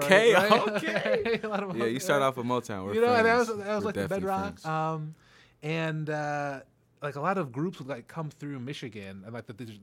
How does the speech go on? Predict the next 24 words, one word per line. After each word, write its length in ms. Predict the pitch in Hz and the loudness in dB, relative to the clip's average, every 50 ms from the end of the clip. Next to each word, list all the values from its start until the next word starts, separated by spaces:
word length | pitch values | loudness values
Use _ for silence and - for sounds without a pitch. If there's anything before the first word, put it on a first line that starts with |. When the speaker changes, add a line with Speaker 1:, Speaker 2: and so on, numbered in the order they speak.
| 104 113 | -16 -14
Speaker 2:
these 160 | 120 113 107 - - | -14 -14 -14 -14 -16
old 200 | 120 123 107 104 | -16 -16 -14 -10
groups, 380 | 117 135 131 - - - - - | -8 -8 -8 -8 -10 -14 -14 -12
you 60 | 107 | -10
Speaker 1:
Mm-hmm. 100 | 101 110 113 | -8 -6 -6
Speaker 2:
know? 160 | 120 131 135 - _ _ _ _ | -6 -8 -10 -12 _ _ _ _
So 140 | - - 160 | -10 -8 -6
I 80 | 160 165 | -6 -4
grew 180 | 156 180 185 | -4 -4 -4
up 100 | 196 190 - | -4 -4 -6
kinda, 120 | 185 165 | -6 -6
like, 220 | 160 143 131 - | -6 -6 -8 -10
seeing 180 | - - 160 156 | -10 -8 -8 -6
these 120 | 139 117 127 | -6 -8 -10
old 180 | 110 127 123 | -10 -12 -14
concerts. 580 | - - 117 110 107 - - 87 87 - - - 113 | -14 -14 -14 -14 -14 -16 -18 -20 -20 -20 -20 -18 -14
Um, 400 | 117 117 113 113 110 107 110 - _ - _ | -12 -12 -12 -12 -12 -12 -14 -16 _ -20 _
but 100 | - 214 | -4 -2
I'm 60 | 254 277 | 0 0
a 60 | 262 | 0
big 220 | 196 233 233 214 | 0 0 -2 -2
f-, 100 | - - - | -4 -8 -6
I 60 | 196 | -6
mean, 400 | 190 196 196 190 185 175 170 | -4 -4 -4 -4 -6 -8 -10